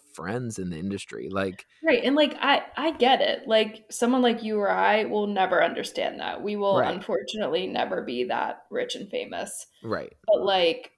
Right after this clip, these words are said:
Speaker 2: yeah, it's kind of a slap in the face.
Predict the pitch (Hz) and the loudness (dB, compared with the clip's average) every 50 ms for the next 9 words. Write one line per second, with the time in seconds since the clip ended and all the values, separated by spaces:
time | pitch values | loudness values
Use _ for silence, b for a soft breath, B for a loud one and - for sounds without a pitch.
0 | _ _ _ _ _ _ - 294 294 208 - 190 - - - 220 214 220 208 - | _ _ _ _ _ _ 2 6 6 6 6 4 2 -2 -2 0 0 0 0 -2
1 | - - - - - 101 127 139 165 - 170 131 147 - - 208 202 254 247 226 | -4 -8 -8 -4 -2 0 2 2 2 0 -2 -4 -6 -6 -2 0 0 2 2 0
2 | 226 226 220 - - - - | 0 -2 -4 -8 -10 -12 -12